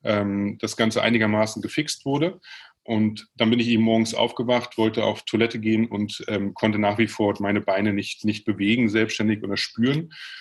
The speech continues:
Und, ähm, das war so der Ausgangspunkt. Damals hat die Mediziner, hatten noch gesagt, "Hey, du hattest Glück, ja, landest nicht im Rollstuhl, musst halt viel, viel Reha machen, ähm, dass du halt irgendwann wieder vernünftig laufen kannst. Ähm, mit Sport wird's nix mehr, aber, ähm,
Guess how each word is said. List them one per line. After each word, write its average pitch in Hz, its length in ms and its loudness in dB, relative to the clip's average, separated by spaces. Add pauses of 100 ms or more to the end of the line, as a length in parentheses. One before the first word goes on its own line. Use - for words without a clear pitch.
(360)
Und, 113 420 2
ähm, 104 380 0 (140)
das 110 200 -2
war 107 140 2
so 104 80 0
der 98 140 2
Ausgangspunkt. 98 680 -4
Damals 107 260 2
hat 110 140 0
die 104 60 2
Mediziner, 120 680 0
hatten 113 200 0
noch 113 140 0
gesagt, 104 340 -2
"Hey, 113 180 2
du 110 100 0
hattest 104 240 -4
Glück, 147 260 0
ja, 110 160 2
landest 110 380 0
nicht 113 120 -4
im 104 80 0
Rollstuhl, 113 400 0
musst 104 200 -4
halt 98 160 -4
viel, 123 160 0
viel 107 200 0
Reha 110 320 2
machen, 101 360 -2 (440)
ähm, 98 400 0
dass 101 160 -4
du 107 80 -2
halt 101 100 -2
irgendwann 104 260 0
wieder 95 320 0
vernünftig 107 380 -2
laufen 147 300 2
kannst. 131 440 -2 (360)
Ähm, 107 320 2
mit 104 160 0
Sport 117 400 2
wird's 104 180 -2
nix 127 240 0
mehr, 117 340 0
aber, 101 460 2
ähm, 98 340 -2